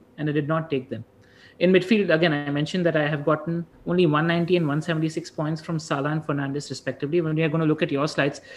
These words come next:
you'll realize that you've got a lot more points from the more template picks, you know. So, uh, you need to be careful in terms of how long you're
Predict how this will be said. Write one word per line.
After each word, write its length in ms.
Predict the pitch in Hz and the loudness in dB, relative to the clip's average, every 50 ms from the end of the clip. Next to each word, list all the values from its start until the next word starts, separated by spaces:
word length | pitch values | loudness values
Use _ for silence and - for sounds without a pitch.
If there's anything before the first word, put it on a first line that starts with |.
| - - - | -8 4 6
you'll 120 | 180 175 | 8 8
realize 280 | 180 190 208 247 240 240 | 8 8 6 6 4 4
that 100 | 240 220 | 2 2
you've 140 | 220 196 | 2 2
got 160 | 190 214 214 233 | 4 4 6 6
a 40 | |
lot 320 | 190 147 135 147 165 - - | 4 4 4 4 2 2 0
more 160 | 180 175 175 | 0 0 0
points 400 | 175 170 151 131 131 127 - - - - - - _ - | 0 0 -2 -2 -2 -4 -4 -8 -20 -20 -20 -18 _ -4
from 180 | 165 165 165 | -2 0 2
the 80 | 175 170 | 2 2
more 160 | 170 170 165 | 4 2 2
template 380 | 170 - 139 131 127 135 135 - - - | 2 0 0 0 0 -2 -6 -6 -2 -2
picks, 260 | 131 - - - - | -2 -2 -2 -6 -4
you 80 | 131 | -2
know. 80 | 123 131 | -2 -2
So, 440 | 131 - - 139 131 131 131 131 - - - - - - - - | -4 -2 2 4 4 4 4 2 -4 -16 -20 -20 -20 -20 -10 -2
uh, 60 | 135 | 0
you 160 | 143 147 180 | 2 4 6
need 180 | 190 208 226 220 | 6 6 6 6
to 60 | 277 | 6
be 120 | 254 302 240 | 4 4 4
careful 380 | - 185 170 170 - - 202 | 6 4 4 4 4 2 2
in 140 | 196 190 180 | 4 4 2
terms 180 | 185 180 180 180 | 0 0 0 0
of 120 | 180 160 | -2 0
how 120 | 165 170 | 0 2
long 380 | 190 175 151 156 160 175 185 185 | 4 4 4 4 2 2 2 2
you're 400 | 175 175 170 170 170 160 165 - | 4 4 4 4 2 2 -2 -6